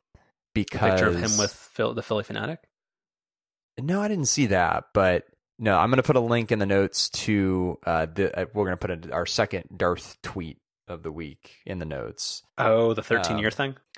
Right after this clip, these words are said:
Speaker 2: Yeah, so Harper's contract is, uh, thirteen years, three hundred and thirty million dollars.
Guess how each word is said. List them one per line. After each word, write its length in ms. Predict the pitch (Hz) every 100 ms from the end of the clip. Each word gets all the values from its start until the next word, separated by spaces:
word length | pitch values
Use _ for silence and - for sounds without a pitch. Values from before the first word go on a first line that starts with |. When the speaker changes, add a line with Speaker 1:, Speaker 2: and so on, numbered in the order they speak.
| _
Speaker 2:
Yeah, 380 | 120 120 95 82
so 200 | - 107
Harper's 420 | 92 147 151 135
contract 680 | - 127 120 123 113 110 - -
is, 680 | 101 90 87 85 82 - - _ _ _ _ _ _
uh, 240 | 87 76 -
thirteen 460 | 156 160 - 156 131
years, 480 | 120 113 107 107 - -
three 220 | 131 139
hundred 420 | 143 127 123 117
and 300 | - 98 92
thirty 640 | - - 117 113 107 107 104 -
million 460 | 95 101 101 95
dollars. 760 | 85 71 57 60 78 85 113